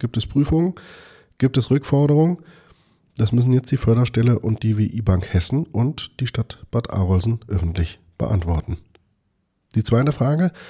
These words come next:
was kann die Stadt tun? Das Hofbrauhaus steht in der denkmalgeschützten Innenstadt Bad Arolsens. Zweitausendneunzehn sprach Van der Horst, damals Bürgermeister, ausdrücklich von den Belangen der Denkmalpflege als Teil des Planungsverfahrens.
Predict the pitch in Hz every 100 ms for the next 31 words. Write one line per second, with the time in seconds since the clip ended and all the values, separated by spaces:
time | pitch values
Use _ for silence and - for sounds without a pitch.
0 | - - - _ _ _ _ 117 110 -
1 | 98 95 98 - 196 143 87 - _ _
2 | _ - - - - 113 - 175 - 170
3 | 151 165 - 135 135 120 117 107 117 113
4 | 101 - 95 - - 85 82 90 90 82
5 | - 85 85 82 78 76 80 - - -
6 | _ - 113 139 117 127 - 196 - -
7 | - - - - - 170 135 95 87 143
8 | - 90 80 - - 82 98 135 - -
9 | - 120 - 151 - 147 - 110 104 90
10 | 85 98 117 104 95 104 113 87 85 87
11 | 90 123 160 - - - - 101 - 92
12 | 90 104 - 117 85 82 - - - -
13 | 80 -